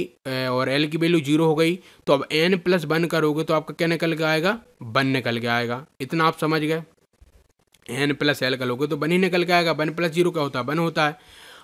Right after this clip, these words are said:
अब यहाँ पे इसको करोगे तो टू के लिए क्या लिखोगे आप, एन की वैल्यू क्या लिखोगे, टू लिखोगे। बहुत बढ़िया।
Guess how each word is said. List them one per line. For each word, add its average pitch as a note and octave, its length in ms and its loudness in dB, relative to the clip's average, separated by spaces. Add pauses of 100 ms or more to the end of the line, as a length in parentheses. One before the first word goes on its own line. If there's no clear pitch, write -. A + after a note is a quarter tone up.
अब E3 160 -2
यहाँ F#3 260 4
पे F#3+ 80 2
इसको F3 220 2
करोगे D3+ 380 2
तो E3+ 120 -4
टू E3+ 340 -6
के F#3+ 120 2
लिए F3+ 160 2
क्या F3+ 120 0
लिखोगे F3 380 0
आप, E3+ 240 0
एन D#3+ 180 -2
की E3+ 100 -6
वैल्यू E3 220 -2
क्या E3+ 120 -2
लिखोगे, E3 340 0
टू E3 200 -4
लिखोगे। E3 420 -2
बहुत B2+ 400 -6
बढ़िया। C#3 360 -4